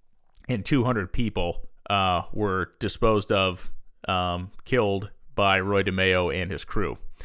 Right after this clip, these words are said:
Roy DeMeo was, um, a guy who, uh, was,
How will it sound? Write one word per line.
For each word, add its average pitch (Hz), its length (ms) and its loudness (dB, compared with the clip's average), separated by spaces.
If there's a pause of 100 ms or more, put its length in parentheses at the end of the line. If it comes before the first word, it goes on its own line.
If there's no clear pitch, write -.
(640)
Roy 123 180 2
DeMeo 117 520 4 (120)
was, 98 720 2
um, 90 440 0
a 95 100 -4
guy 101 240 2
who, 98 340 -2 (920)
uh, - 240 -12
was, 101 360 0